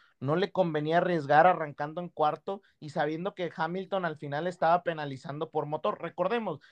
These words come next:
Hamilton penaliza por motor y aparte en la calificación lo, lo, lo descalificaron. Entonces arranca de último en el sprint y luego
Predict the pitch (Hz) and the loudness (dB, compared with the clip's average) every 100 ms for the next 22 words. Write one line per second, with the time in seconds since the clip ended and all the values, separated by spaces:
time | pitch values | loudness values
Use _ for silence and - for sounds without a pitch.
0 | _ - 220 277 254 247 240 190 175 196 | _ -2 -2 -2 -4 -4 -2 -2 -4 -4
1 | 254 220 190 160 208 240 190 - 190 - | -4 -4 -6 -2 -2 0 0 2 0 0
2 | 277 269 _ 185 185 175 170 165 151 147 | -6 -10 _ -6 -2 -2 -2 -4 -4 -6
3 | 147 185 233 233 190 165 156 156 147 143 | -4 -2 2 2 2 0 4 4 2 2
4 | 139 135 131 127 120 - _ _ _ _ | 0 0 0 0 -4 -6 _ _ _ _
5 | _ 147 147 165 - 160 160 147 220 254 | _ 0 2 2 2 -4 -4 -6 2 2
6 | 202 160 160 151 143 196 254 294 262 226 | 2 -4 -4 -2 0 0 0 2 2 2
7 | 226 247 233 202 165 156 175 208 247 _ | -2 -6 -4 -2 -2 -4 -6 -6 -8 _
8 | 165 165 160 131 | -6 -2 0 -2